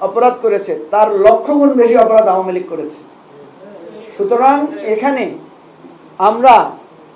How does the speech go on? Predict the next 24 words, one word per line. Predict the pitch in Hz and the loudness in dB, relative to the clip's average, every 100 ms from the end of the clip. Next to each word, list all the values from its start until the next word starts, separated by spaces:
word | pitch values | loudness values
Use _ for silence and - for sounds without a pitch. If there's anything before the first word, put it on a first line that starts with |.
| _ _ _ _ _ - | _ _ _ _ _ -12
কোনো | 240 | -8
লজ্জিত | 254 233 247 233 262 254 | -2 4 4 2 -2 0
হওয়ার | 247 262 220 214 | 2 6 4 4
বা | 233 | 2
কোনো | 226 233 254 240 | 2 -2 -4 0
কারোর | 214 247 | 0 2
প্রতি, | 240 247 254 - - - | 0 -4 -10 -12 -18 -12
আমরা | 170 233 | -8 -6
যদি | 254 254 | -6 -4
মনে | 247 247 | -4 -2
করি | 233 247 | 0 2
যে | 247 | 4
আওয়ামী | 233 233 233 240 | 6 4 2 -4
লীগকে | 254 - 240 | -6 -6 -4
আমরা | 247 233 247 | -2 2 4
একশো | 240 - 269 | 4 2 2
ভাগ | 285 285 - | 2 0 0
ফেভার | 233 226 | 4 4
করব, | - 180 131 - - - _ _ _ - - _ _ - _ - | 2 -6 -8 -14 -20 -20 _ _ _ -20 -20 _ _ -20 _ -6
আওয়ামী | 196 226 254 | -4 -2 -2
লীগের | 262 262 | 0 2
পক্ষে | 262 262 269 | 2 0 2
আমরা | 269 262 | 0 2
থাকব, | 254 226 226 233 - - | 0 0 0 0 -2 -4